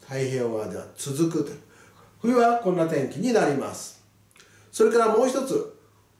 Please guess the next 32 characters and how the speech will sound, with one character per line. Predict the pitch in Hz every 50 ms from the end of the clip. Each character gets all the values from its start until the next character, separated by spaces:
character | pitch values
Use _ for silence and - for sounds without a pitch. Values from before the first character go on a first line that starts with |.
| _ _ _
冬 | - 214 233 233
の | 233 220
こ | 202 196 170
と | 170 147
で | 127 131 175 165 143 - -
覚 | 143 147 151 175 156 147
え | 143
て | 139 - 170 208 220 - -
お | 151 143
い | 135 139
て | 135
ほ | 117 123 120
し | 117
い | 95
も | 95
の | 120
が | 143 185 208 - 208 - - - _ -
あ | - 185
り | -
ま | - - -
す。 | - - - - - _ - - - - -
そ | - - 202
れ | 247
は | 254 247 247
何 | 254 254 226 185
か | - 139
と | - 113
い | 107 104 98
う | -
と、 | - 170 - - - - - - - - - - - - - - - _ _ _ _ - _ _ _ - _ - - - _
冬 | - 208 220 247 262 262
の | 262 262 262 269 269 - -